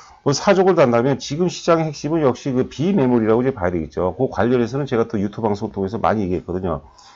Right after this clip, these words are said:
비메모리 관련주들, 특히 이제 반도체 소재라든가 뭐, 이런, 어, 종목군들이 되겠고요.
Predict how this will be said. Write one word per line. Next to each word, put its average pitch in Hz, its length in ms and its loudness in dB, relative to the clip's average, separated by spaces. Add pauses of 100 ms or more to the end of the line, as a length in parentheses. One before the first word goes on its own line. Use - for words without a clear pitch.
(120)
비메모리 147 440 2
관련주들, 85 640 -2
특히 - 160 -8
이제 135 160 -2
반도체 120 420 -2
소재라든가 110 800 0
뭐, 92 160 0
이런, 110 300 0 (240)
어, 85 100 -6
종목군들이 104 680 0
되겠고요. 80 540 -4